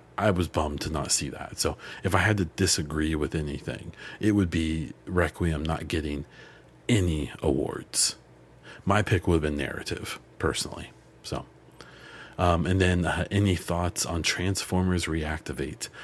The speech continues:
That's one of the games I did not mention. There's a Transformers game coming, and literally you couldn't tell it was a Transformers game until the last second. So that's probably a good thing. It looks like they're gonna try to make some grounded, kinda gritty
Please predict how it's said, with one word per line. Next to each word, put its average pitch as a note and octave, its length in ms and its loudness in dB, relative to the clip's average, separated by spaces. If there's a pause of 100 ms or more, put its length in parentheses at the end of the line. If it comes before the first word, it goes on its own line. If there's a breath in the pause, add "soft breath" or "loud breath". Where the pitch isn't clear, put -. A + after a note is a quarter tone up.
(160 loud breath)
That's E2+ 220 4
one F#2 120 6
of F2 60 2
the E2 100 -2
games E2+ 280 2
I E2 80 4
did E2 160 0
not E2+ 160 0
mention. D2+ 520 -2 (300 loud breath)
There's E2+ 180 -2
a E2+ 60 0
Transformers E2+ 720 2
game C#2+ 240 -4
coming, D2+ 400 -4 (340 loud breath)
and F2 200 2
literally A2+ 320 4
you F#2 100 4
couldn't - 280 -2
tell F#2+ 200 2
it E2 60 0
was E2 100 0
a D2+ 80 -2
Transformers D#2+ 720 0
game D2 260 -2
until D2 240 -2
the D2+ 120 -2
last D2+ 300 2
second. - 420 -4 (560 loud breath)
So F#2+ 120 -4
that's A2+ 200 2
probably G2 580 2
a F2 80 2
good F2 240 0
thing. B1+ 200 -6
It D#2 220 -6
looks F2+ 260 0
like F#2 140 2
they're D#2+ 320 4 (520 loud breath)
gonna F2 220 2
try F2 220 0
to F2 100 2
make E2 240 0
some E2+ 380 2
grounded, D#2+ 840 0 (1080 loud breath)
kinda F2 260 2
gritty D#2+ 760 0